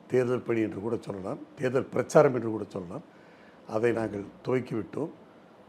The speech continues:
அது தொடர்ந்து நடந்து கொண்டிருந்தது. இப்பொழுது இந்த எஸ் ஐ ஆர், அந்த பணியின் காரணமாக, இடையே மழை, புயல், இவற்றின் க-, இந்த பாதிப்பின் காரணமாக அந்த சுற்றுப்பயணம் கொஞ்சம் தள்ளி போயிருக்கிறது.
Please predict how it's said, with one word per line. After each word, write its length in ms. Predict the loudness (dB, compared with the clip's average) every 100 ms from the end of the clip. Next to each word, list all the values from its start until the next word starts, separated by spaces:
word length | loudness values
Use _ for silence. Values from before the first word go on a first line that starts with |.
| -4
அது 200 | -2 2
தொடர்ந்து 640 | 4 4 4 2 0 -2
நடந்து 300 | 0 0 2
கொண்டிருந்தது. 640 | 0 0 -4 -4 -6 -6 -10 -14 -20 -20 -20 -20 -8
இப்பொழுது 420 | -6 0 0 2
இந்த 280 | 0 2 0
எஸ் 320 | 4 2 4
ஐ 140 | 4 4
ஆர், 140 | 2 -2 -18 -20 -20 -20 -20 -8
அந்த 240 | -2 0
பணியின் 340 | 0 2 0 0
காரணமாக, 680 | -2 -2 -4 -8 -10 -10 -12 -16 -20 -20 -20 -20 -4
இடையே 500 | 2 4 6 4 2 -4 -20 -20 -20 -10
மழை, 500 | 4 6 8 6 2 -8 -12 -2
புயல், 380 | 2 2 2 -6 -20 -20 -20 -20 -8
இவற்றின் 420 | -4 -2 -2 -4
க-, 260 | -2 -2 -2
இந்த 260 | 0 2
பாதிப்பின் 480 | 4 6 6 4 -6
காரணமாக 680 | -6 -6 -6 -8 -8 -6 -8 -10 -20 -20 -20 -20 -12
அந்த 500 | -6 -2 0 0 0 -8 -20 -20
சுற்றுப்பயணம் 580 | -12 -2 -2 0 -2 -2
கொஞ்சம் 220 | -4 -4
தள்ளி 240 | -2 -2
போயிருக்கிறது. 760 | -2 -4 -4 -4 -8 -10 -8